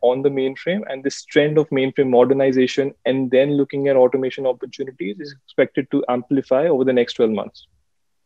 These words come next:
Typically, uh, enterprises target the low-hanging fruits of automation to kickstart their journeys and show quick wins. Uh,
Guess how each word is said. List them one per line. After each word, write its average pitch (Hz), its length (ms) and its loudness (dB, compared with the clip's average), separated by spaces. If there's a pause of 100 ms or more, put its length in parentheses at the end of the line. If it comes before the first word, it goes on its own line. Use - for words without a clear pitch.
(1080)
Typically, 240 540 4
uh, 151 160 6 (120)
enterprises 170 600 2
target 151 400 2
the 143 80 2
low-hanging 143 400 0
fruits 143 260 -2
of 135 120 -4
automation 139 640 0
to 139 80 -10 (100)
kickstart 135 520 2
their 131 80 2
journeys 127 420 0
and 131 160 -10
show 131 180 0
quick - 280 -4
wins. 170 580 -2
Uh, 123 220 2